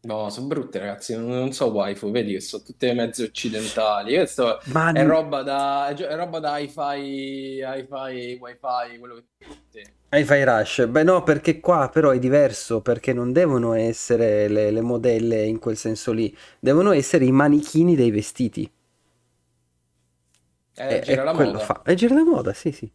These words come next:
Speaker 2: palesemente
Speaker 1: Ah.
Speaker 2: gira la moda.
Speaker 1: Può
Speaker 2: Però,
Speaker 1: piacere
Speaker 2: oh, eh, sì,
Speaker 1: agli amanti del
Speaker 2: esatto,
Speaker 1: genere.
Speaker 2: esatto.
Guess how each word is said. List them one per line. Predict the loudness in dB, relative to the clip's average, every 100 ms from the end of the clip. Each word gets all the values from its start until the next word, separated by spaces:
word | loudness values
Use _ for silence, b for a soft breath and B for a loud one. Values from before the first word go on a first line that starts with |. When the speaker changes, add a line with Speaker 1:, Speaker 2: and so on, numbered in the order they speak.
| _
Speaker 2:
palesemente | -4 -2 2 2 4 2
Speaker 1:
Ah. |
Speaker 2:
gira | 2 2
la | 0
moda. | -2 -6 -12 _ _ _ _ _ -20 -20 _
Speaker 1:
Può | 0
Speaker 2:
Però, | 2 4
Speaker 1:
piacere | 2 0 0
Speaker 2:
oh, | -6
eh, |
sì, | -2 -2
Speaker 1:
agli | 0
amanti | -2 -4
del |
Speaker 2:
esatto, | -2 -2
Speaker 1:
genere. | -4 -6 -6 -6
Speaker 2:
esatto. | -6 -4 -4 -4 -6 -8